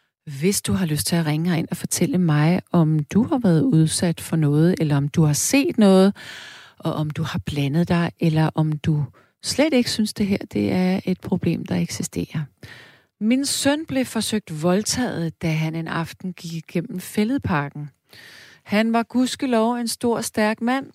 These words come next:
så han fik klapset ham, så han løb sin vej. En aften inde i byen, der blev han stukket med en kniv i brystet, uden at han på nogen måde nåede at forsvare sig.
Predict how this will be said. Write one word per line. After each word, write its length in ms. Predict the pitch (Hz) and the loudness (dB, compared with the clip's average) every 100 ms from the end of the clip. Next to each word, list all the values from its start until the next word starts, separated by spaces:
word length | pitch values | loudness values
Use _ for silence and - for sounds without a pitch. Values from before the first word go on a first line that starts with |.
| _ | _
så 180 | - - | -14 -6
han 420 | 190 190 208 208 - _ _ - | -2 -2 -2 -6 -10 _ _ -8
fik 140 | 226 - | -8 -8
klapset 640 | - 202 196 - - 269 | -8 -2 -2 -2 -4 -2
ham, 220 | 254 233 | -2 -2
så 160 | 226 247 | -4 -4
han 180 | 233 247 | -4 -2
løb 320 | 214 330 - | -2 -4 -4
sin 240 | - 359 | -6 -2
vej. 240 | 208 107 - _ _ _ _ - - - - _ - | -2 -2 -6 _ _ _ _ -20 -20 -20 -20 _ -10
En 180 | 180 | -8
aften 540 | - 170 - - 208 202 | -4 -4 -6 -8 -6 -4
inde 240 | 180 185 | -4 -2
i 40 | 202 | -2
byen, 400 | 202 185 196 208 | -2 -2 -4 -6
der 120 | 202 | -8
blev 180 | - 208 | -4 -4
han 100 | 202 | -4
stukket 460 | - 196 196 220 | -2 0 0 0
med 540 | 214 208 208 196 202 - _ | 0 0 2 2 2 -4 _
en 140 | 220 220 | -10 -8
kniv 300 | - 285 - | -4 -4 -2
i 60 | 262 | -4
brystet, 560 | 226 226 233 262 254 - | 0 0 -2 -6 -8 -6
uden 280 | 208 202 214 | -4 -2 -2
at 120 | 208 | -4
han 200 | 220 202 | -4 -6
på 140 | 190 208 | -6 -4
nogen 320 | 190 170 180 | -4 -4 -4
måde 380 | 185 156 160 175 | -2 -2 -2 -2
nåede 500 | 180 156 147 160 - | -4 -2 -2 -4 -6
at 120 | 180 | -10
forsvare 640 | - 208 - - 247 233 | -8 -10 -8 -8 -8 -8
sig. 220 | - - | -10 -10